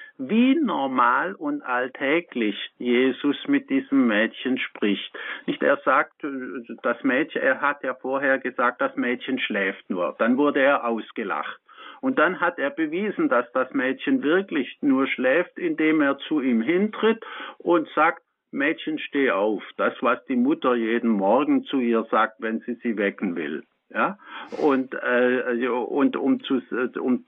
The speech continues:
zu zeigen, nicht, also Jesus hat wirklich eine Schlafende geweckt,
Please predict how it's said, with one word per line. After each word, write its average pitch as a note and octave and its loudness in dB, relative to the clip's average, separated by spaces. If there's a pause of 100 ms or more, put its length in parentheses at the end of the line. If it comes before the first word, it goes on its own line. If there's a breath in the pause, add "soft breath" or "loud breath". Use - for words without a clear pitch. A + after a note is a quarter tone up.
zu B2 0 (120)
zeigen, F3 0
nicht, E3+ -2
also C3+ -2
Jesus B2+ 0
hat C3 -2
wirklich D3+ -2
eine C3 0
Schlafende B2+ -2
geweckt, B2+ -2